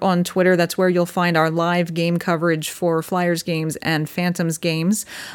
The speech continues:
uh, as well as Flyers-related news. Uh, so you don't want to miss out on any of that. Be sure you're following at the Flyers Report. But then also be sure you're following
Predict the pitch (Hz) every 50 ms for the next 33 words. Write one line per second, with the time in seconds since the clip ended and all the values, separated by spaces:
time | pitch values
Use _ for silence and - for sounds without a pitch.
0 | - - - 170 165 - - 165 170 156 160 156 165 165 170 160 156 156 - -
1 | - - 185 175 170 175 175 170 165 160 - - - 165 160 170 170 156 160 170
2 | 170 175 175 - - 175 165 151 - - - 170 165 165 170 185 185 180 165 151
3 | 151 160 190 214 208 - - - - 160 151 143 147 147 - - 160 156 156 151
4 | 185 196 208 202 - 180 180 175 - - - - - 185 175 165 160 160 160 156
5 | 160 160 160 - - 165 165 160 156 151 151 147 143 143 139 139 135 139 - -
6 | 160 156 - 180 175 175 170 170 - 165 160 160 160 156 156 160 - - 165 170
7 | 175 - - - - - 175 180 175 - - 165 151 151 156 165 160 151 170 170
8 | 165 - - 165 147 143 175 180 - - - - - - - - - 196 190 208
9 | 196 202 - - 247 285 - 339 311 302 285 - - 269 247 233 233 - 240 220
10 | 220 220 214 208 208 190